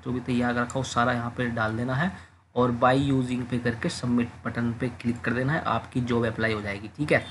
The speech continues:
और फिर आगे matter करता है आपकी job profile,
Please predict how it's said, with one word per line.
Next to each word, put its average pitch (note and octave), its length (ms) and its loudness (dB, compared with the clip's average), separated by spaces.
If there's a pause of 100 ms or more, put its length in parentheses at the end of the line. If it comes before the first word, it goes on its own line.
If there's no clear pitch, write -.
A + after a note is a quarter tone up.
(420)
और B2+ 180 4
फिर D#3+ 400 2
आगे C#3 300 4
matter C#3+ 340 0
करता C3+ 260 0
है - 100 2
आपकी B2+ 400 0
job B2+ 200 0
profile, B2+ 600 0